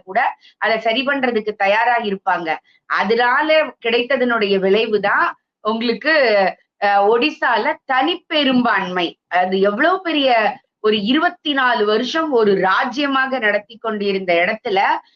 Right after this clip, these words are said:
ஒருத்தங்களுக்கு சிங்கிள் மெஜாரிட்டி கிடைக்குது அப்படின்னா இவர்களுடைய உழைப்பு. அடுத்தவங்களை குறை சொல்லல, ஒடிசா மாநில மக்களை குறை சொல்லல, ஆனால் எதை சரி செய்யணுமோ அதை நான் சரி பண்ணிக்கிறேன் அப்படிங்கிறத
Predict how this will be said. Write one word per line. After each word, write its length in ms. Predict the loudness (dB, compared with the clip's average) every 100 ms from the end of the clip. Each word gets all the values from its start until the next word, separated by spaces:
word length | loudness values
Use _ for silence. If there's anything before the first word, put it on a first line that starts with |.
| _ -4
ஒருத்தங்களுக்கு 640 | -4 -4 -4 -4 -4 -8
சிங்கிள் 500 | -4 0 2 2 2 2
மெஜாரிட்டி 600 | 0 0 0 -2 -4 -8
கிடைக்குது 500 | -4 -2 -4 -2 0
அப்படின்னா 420 | 0 -4 -6 -4 -2
இவர்களுடைய 560 | -2 -4 -2 -2 0 0 -2 -6 _ _
உழைப்பு. 480 | 0 0 0 -4 -10 -14 _ -4
அடுத்தவங்களை 560 | -2 0 0 0 -2 -2
குறை 200 | -4 -4
சொல்லல, 380 | -2 -2 2 2 0
ஒடிசா 380 | -2 -2 0 0 -2 -10 _ -2
மாநில 400 | 0 0 0 0
மக்களை 420 | -2 -2 -2 -2
குறை 240 | 0 0 0
சொல்லல, 420 | -2 0 2 2 2 -2 _ _ -2
ஆனால் 360 | -2 0 -4 -2
எதை 280 | 0 2 0
சரி 320 | 0 -2 -2 -4
செய்யணுமோ 580 | -2 0 0 0 0 2
அதை 220 | 2 0 2
நான் 220 | 0 0
சரி 220 | -2 -2 -4
பண்ணிக்கிறேன் 640 | -4 -4 -4 0 0 -2 -10 _ -4
அப்படிங்கிறத 640 | -2 0 0 0 0 2